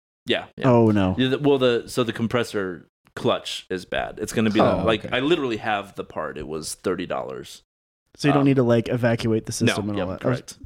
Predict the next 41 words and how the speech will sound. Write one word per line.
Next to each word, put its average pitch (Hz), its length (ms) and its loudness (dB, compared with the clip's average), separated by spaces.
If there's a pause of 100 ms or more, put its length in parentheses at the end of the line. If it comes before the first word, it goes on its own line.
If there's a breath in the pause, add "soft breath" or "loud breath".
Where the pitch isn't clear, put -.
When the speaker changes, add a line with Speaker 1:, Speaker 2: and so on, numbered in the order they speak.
Speaker 2:
pretty, 277 220 -2 (120)
pretty 254 180 -2
Speaker 1:
It's 95 80 -4
Speaker 2:
straightforward 82 440 -4
then. 101 200 -2
Speaker 1:
one, 113 540 0 (880)
uh, 82 340 0 (280)
what 104 100 -4
do - 20 -4
you 90 60 -6
call 71 180 -6
it? 71 80 -12 (920)
Not - 220 -12
C-clip. 85 480 -10 (240)
Um, 78 400 -12 (500)
snap 127 280 -4
ring. 80 200 -14
It's - 140 -10
one 107 200 2
Speaker 2:
Ah. 107 100 4
Speaker 1:
snap 104 240 0
ring 101 160 0
and 90 160 -6
one 87 340 -6 (400)
n-, - 140 -14
nut. 90 360 -6 (460)
Speaker 2:
That's - 160 -8
not 294 100 2
Speaker 1:
So, - 60 -2
Speaker 2:
too 123 80 2
bad. 156 320 0
Speaker 1:
no, - 220 -6 (200)
it - 120 -16
should - 160 -12
be. 90 120 -12
Speaker 2:
There 156 200 -10
you 107 80 -8
go. 101 240 -6
Speaker 1:
But, 101 320 -2
you 101 100 -6
know, 69 200 -10